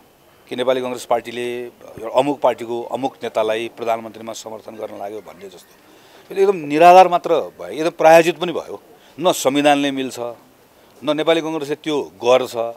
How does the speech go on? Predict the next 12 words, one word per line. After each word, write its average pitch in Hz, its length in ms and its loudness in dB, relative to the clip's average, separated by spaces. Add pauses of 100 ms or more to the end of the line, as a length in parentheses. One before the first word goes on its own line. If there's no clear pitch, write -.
(160)
न 151 80 -2
गर्छु 170 420 6
भनेर, 160 240 0
गर्छु 147 280 0
भनेर 139 140 -2
सोच्यो 147 300 -8
भने 131 120 -8
पनि 131 120 -12
न 127 80 -8
त्यो 110 140 -12
गर्न 127 300 -2
पाउँछ। 113 300 -10